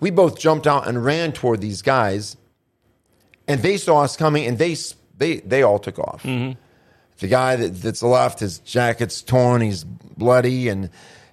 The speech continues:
Speaker 1: Dave was the first one to go to that guy and say, "Hey, buddy, are you okay?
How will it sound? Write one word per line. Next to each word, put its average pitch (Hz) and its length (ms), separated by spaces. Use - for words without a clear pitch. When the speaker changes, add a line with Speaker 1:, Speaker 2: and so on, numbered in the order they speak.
Speaker 1:
Dave 180 260
was 123 160
the 117 60
first 151 320
one 185 200
to 117 60
go 131 120
to 131 80
that 131 140
guy 127 100
and 127 80
say, 147 100
"Hey, - 160
buddy, 139 200
are 98 80
you 143 200
okay? 165 440